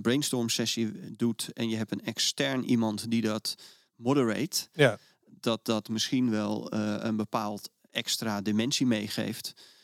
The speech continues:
Speaker 2: Ja.
Speaker 1: Ehm, en ook wat meer, eh, gelijnd blijft, eh, zijn.
Speaker 2: Ja, en
Speaker 1: Eh,
Speaker 2: vreemde ogen dwingen.
Speaker 1: eh, exact. Eh, dan, eh, dan dat we in één keer, eh, een kakelende kippenhok worden, ook digitaal.
Speaker 2: Ja.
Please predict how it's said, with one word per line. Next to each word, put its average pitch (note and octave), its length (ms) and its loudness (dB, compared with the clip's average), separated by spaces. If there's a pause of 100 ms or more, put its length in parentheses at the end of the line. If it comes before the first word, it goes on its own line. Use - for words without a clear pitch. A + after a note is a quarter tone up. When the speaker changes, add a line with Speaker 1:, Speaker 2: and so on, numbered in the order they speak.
Speaker 2:
Ja. A2+ 320 6
Speaker 1:
Ehm, A2 140 2
en A2+ 300 0
ook A#2+ 200 2
wat A2 140 0
meer, A#2 400 4
eh, G#2+ 360 2 (180)
gelijnd C3 840 2
blijft, A2+ 540 -2
eh, - 160 -10 (120)
zijn. A2 340 0 (180)
Speaker 2:
Ja, A#2+ 220 2
en - 60 6
Speaker 1:
Eh, D3+ 40 4
Speaker 2:
vreemde C3 260 6
ogen A#2+ 200 2
dwingen. C#3 280 0 (200)
Speaker 1:
eh, - 180 -4
exact. - 480 0
Eh, - 240 -2
dan, A#2 340 0
eh, G#2+ 500 0
dan A#2 180 0
dat A2+ 180 0
we A2 180 0
in A2+ 100 0
één A2+ 140 -2
keer, A2 300 0
eh, G#2+ 340 0
een A2 120 -2
kakelende A2+ 460 -2
kippenhok B2+ 420 0
worden, G#2+ 320 0 (340)
ook B2 180 0
digitaal. G#2+ 600 -4
Speaker 2:
Ja. D#3 220 0